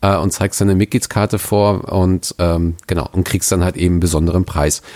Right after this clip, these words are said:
Und das ist dann halt ein bisschen schwieriger, wenn du, wenn du mobil dich auf die Homepage einloggst, äh, überm Browser und dann, ähm, ja, loggst dich automatisch wieder aus, wenn der Browser geschlossen wird. Ist halt doof und dafür hat dann eben auch die App. Und, ähm,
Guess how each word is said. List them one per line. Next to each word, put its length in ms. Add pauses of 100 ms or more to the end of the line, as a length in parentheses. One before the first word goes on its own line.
(280)
Und 80
das 120
ist 160
dann 140
halt 160
ein 60
bisschen 200
schwieriger, 480
wenn 160
du, 320
wenn 200
du 80
mobil 420
dich 240
auf 140
die 160
Homepage 380
einloggst, 600
äh, 260
überm 240
Browser 460 (400)
und 360
dann, 340
ähm, 440
ja, 140
loggst 240
dich 120
automatisch 440
wieder 140
aus, 180
wenn 80
der 80
Browser 260
geschlossen 400
wird. 220 (100)
Ist 120
halt 160
doof 240
und 160
dafür 240
hat 120
dann 140
eben 220
auch 180
die 140
App. 160 (560)
Und, 520
ähm, 420